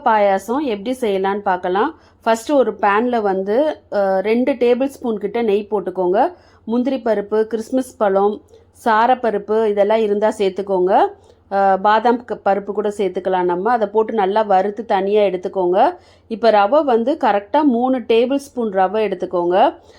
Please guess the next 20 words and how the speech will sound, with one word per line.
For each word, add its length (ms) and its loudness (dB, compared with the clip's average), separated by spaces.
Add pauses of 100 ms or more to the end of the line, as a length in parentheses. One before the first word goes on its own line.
(100)
அந்த 360 4
மிச்சம் 500 0
உள்ள 320 0
நெய்யிலேயே 580 0
பார்த்தீங்கன்னா, 540 0
இந்த 220 0
ரவையை 380 2
வந்து 240 -2
நல்லா 440 0
ஃப்ரை 260 0
பண்ணிருங்க. 560 0 (460)
நல்லா 400 2
ஃப்ரை 280 0
பண்ணிட்டு, 460 0
நான் 220 2
வந்துட்டு 300 -2
இப்ப 240 -2
பால் 380 2
எடுத்துக்க 380 -4
போறேன். 480 0